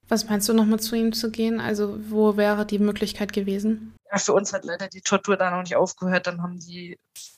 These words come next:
Speaker 2: Mühlen, ähm, der Bürokratie in Deutschland zugeschlagen. Das Problem war, wir haben in Baden-Württemberg gewohnt, er ist in Bayern geboren und in Thüringen wurde er in meinem Heimatort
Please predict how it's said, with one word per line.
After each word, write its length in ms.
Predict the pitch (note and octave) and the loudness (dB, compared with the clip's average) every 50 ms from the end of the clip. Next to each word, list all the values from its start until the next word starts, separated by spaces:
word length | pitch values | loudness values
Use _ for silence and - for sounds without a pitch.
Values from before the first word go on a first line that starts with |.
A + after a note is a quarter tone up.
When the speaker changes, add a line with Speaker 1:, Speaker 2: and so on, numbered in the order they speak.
| _ _ - | _ _ -6
Speaker 2:
Mühlen, 680 | G3 G3 A3 A3 A#3+ B3 B3+ B3 A#3 A3 G3+ G3+ F3+ - - | 2 4 6 8 8 8 6 6 2 -4 -10 -12 -14 -6 -2
ähm, 640 | G3 F#3+ G3 G3 G3 G3 F#3+ F#3+ F#3 F#3 - - _ _ _ _ _ _ - _ - | -2 -2 -2 -2 -6 -10 -14 -16 -18 -20 -20 -20 _ _ _ _ _ _ -20 _ -2
der 280 | - F#3+ F#3+ F#3+ F#3+ F#3+ | 2 4 6 6 6 4
Bürokratie 800 | F#3 - - G#3+ G#3+ A3+ A3 - - - G3+ G3 - - A3 A3 | 4 4 6 6 6 6 2 0 0 0 0 0 0 -2 -2 -4
in 100 | G#3+ G#3 | -2 2
Deutschland 480 | E3 F3+ G3+ - - - F#3+ G3 F#3+ | 4 6 6 6 6 4 4 2 0
zugeschlagen. 800 | - - G3+ - G#3+ - - F#3+ F#3+ F3+ F3+ G3 - G#3 G#3+ - _ - - - - - - - - - - - _ _ _ _ _ | -4 -6 -4 2 4 4 6 6 8 8 8 8 6 2 -4 -20 _ -20 -20 -18 -18 -18 -18 -20 -20 -20 -20 -20 _ _ _ _ _
Das 140 | - - - | 2 4 4
Problem 400 | - G#3+ G3+ G3+ G3+ G3+ G#3+ G#3 | 4 4 2 4 4 4 4 6
war, 160 | G#3 G#3 G3+ | 6 6 6
wir 100 | F#3+ G3+ | 6 6
haben 120 | G3 G#3 G#3 | 4 6 4
in 100 | G3+ G#3 | 4 6
Baden-Württemberg 600 | G#3 G#3 G#3 G#3 G#3 G#3+ - G3+ G#3+ G3+ G3+ G3+ | 6 6 6 4 0 -2 -2 0 2 2 2 2
gewohnt, 520 | - G#3 F3+ G3+ G#3+ A#3 B3 B3 - - _ - | -2 -6 -2 2 2 2 2 0 -4 -12 _ -2
er 140 | - G3 G#3+ | 2 4 4
ist 80 | G3+ G3+ | 4 4
in 100 | G#3 G3 | 4 4
Bayern 340 | - D#3+ F#3+ G#3 G#3+ G#3+ | 6 6 6 6 6 4
geboren 540 | G#3 G#3 G3+ - F#3 F#3+ G3+ A3+ A3+ A3 G3+ | 2 -2 -4 -2 4 6 6 6 6 4 0
und 120 | F#3 G#3 G3+ | -4 -4 -2
in 140 | G3 G3 | -2 -2
Thüringen 460 | - - - G#3+ G#3 G#3+ G#3 G#3 G3+ F#3 | -2 0 2 2 2 2 0 -2 -2 -4
wurde 180 | G3 G3 - | -4 -2 -2
er 300 | - A#2 E3 F#3+ G3 - | 0 2 2 2 2 0
in 80 | - F#3+ | -2 -2
meinem 260 | F#3 F#3 F#3+ G3 F3+ | -2 -2 -2 0 0
Heimatort 800 | G3 G3 G3 G3+ G3+ - - D#3+ F3+ F#3+ - - - - - | 0 2 2 0 -2 -2 2 2 2 2 2 -2 -6 -6 -10